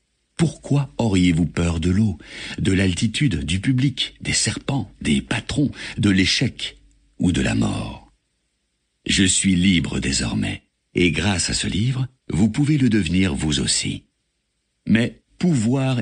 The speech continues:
illimité va bien au-delà de l'élimination de la peur, car il apprend au lecteur ce qui déclenche tout comportement humain. En assimilant le contenu de cet ouvrage,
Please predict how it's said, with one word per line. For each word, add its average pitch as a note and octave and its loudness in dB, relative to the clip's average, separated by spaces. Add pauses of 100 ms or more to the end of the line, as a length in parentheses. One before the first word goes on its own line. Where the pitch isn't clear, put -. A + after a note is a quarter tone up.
illimité G2 2 (460)
va G#2 2
bien D3 2
au-delà C3+ 2
de F#2+ 2
l'élimination C3 2
de B2 0
la G#2+ 2
peur, F2 -2 (320)
car C3+ 0
il A#2 4
apprend A#2 0
au D#2+ 0
lecteur D3 0
ce - 0
qui F#2+ -2
déclenche C3 0
tout G#3+ 2
comportement G#2 -2
humain. F#2+ 0 (1200)
En A2 4
assimilant C#3 4
le E2+ 2
contenu F#2+ 2
de C#2+ -2
cet - -4
ouvrage, G#1+ -6